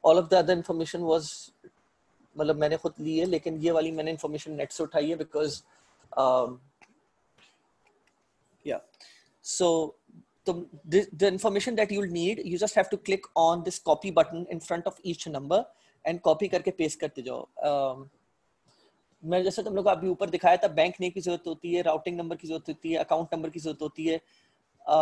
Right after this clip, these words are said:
और तुम लोग क्या जो वहाँ पे नाम, bank account जिसके नाम पर है उसका नाम चाहिए होता है, बस that's it। दी-, इन तीन numbers की तुम लोग को जरूरत होगी, दो, इन दो numbers की जरूरत होगी और bank name की जरूरत होगी।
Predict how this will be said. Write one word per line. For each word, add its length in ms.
और 180
तुम 160
लोग 120
क्या 120
जो 200
वहाँ 200
पे 140
नाम, 340
bank 220
account 320
जिसके 280
नाम 180
पर 140
है 80
उसका 220
नाम 220
चाहिए 260
होता 200
है, 100
बस 280
that's 240
it। 80
दी-, 340
इन 160
तीन 200
numbers 260
की 100
तुम 160
लोग 100
को 60
जरूरत 300
होगी, 240
दो, 80
इन 180
दो 120
numbers 280
की 100
जरूरत 260
होगी 260
और 460
bank 300
name 160
की 80
जरूरत 300
होगी। 260